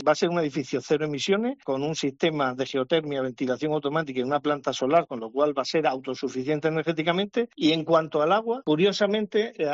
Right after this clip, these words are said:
a diferencia de los chalets que existen actualmente, que utilizan el saneamiento, pues, mediante fosas sépticas, filtrando todas las aguas negras al terreno, nosotros vamos a tener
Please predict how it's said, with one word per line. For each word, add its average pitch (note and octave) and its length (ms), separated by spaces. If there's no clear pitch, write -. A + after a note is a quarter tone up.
a D3+ 120
diferencia E3+ 580
de E3 100
los E3 140
chalets F3+ 300
que B2+ 60
existen D3+ 300
actualmente, D3+ 640
que C#3+ 140
utilizan C#3+ 540
el D3+ 100
saneamiento, C#3+ 640
pues, B2+ 160
mediante B2+ 320
fosas D#3 340
sépticas, F#3+ 560
filtrando C#3+ 760
todas C#3+ 280
las C3+ 160
aguas C#3 560
negras D#3 420
al E3+ 160
terreno, F#3 480
nosotros D3+ 380
vamos D#3+ 220
a - 20
tener D#3 360